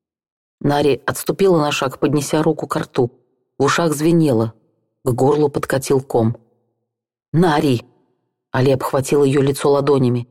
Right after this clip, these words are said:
У него у самого лицо стало мокрым от крови ее соплеменников. «Нари, посмотри на меня! Ты ранена?» Вопрос показался ей нелепым.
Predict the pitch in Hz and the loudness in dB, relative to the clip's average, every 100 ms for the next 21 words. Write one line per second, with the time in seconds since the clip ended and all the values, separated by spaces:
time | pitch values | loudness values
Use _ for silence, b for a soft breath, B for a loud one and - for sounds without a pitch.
0 | _ _ _ _ - 127 120 120 123 123 | _ _ _ _ -2 0 2 2 0 -2
1 | 117 135 139 - 131 - 180 - 135 135 | 0 2 0 0 -2 -2 -4 -2 0 0
2 | 147 156 - 117 120 - - 139 123 127 | 0 0 -2 -2 -2 -2 0 2 2 0
3 | 127 120 - - 151 151 127 117 - - | 0 -2 -4 -4 -2 2 2 0 -2 -6
4 | - _ _ _ _ - 151 165 165 160 | -10 _ _ _ _ -2 2 2 2 0
5 | 160 160 160 165 151 147 151 143 113 - | 0 -2 0 0 0 2 0 0 -2 -2
6 | 165 147 190 220 226 170 131 - _ _ | 0 2 2 2 4 2 -2 -8 _ _
7 | _ _ _ _ _ 127 131 175 170 170 | _ _ _ _ _ -4 -2 -2 -2 -4
8 | 156 147 156 151 156 143 151 156 156 113 | -2 0 0 0 -2 0 2 2 2 0
9 | - 101 | 0 -4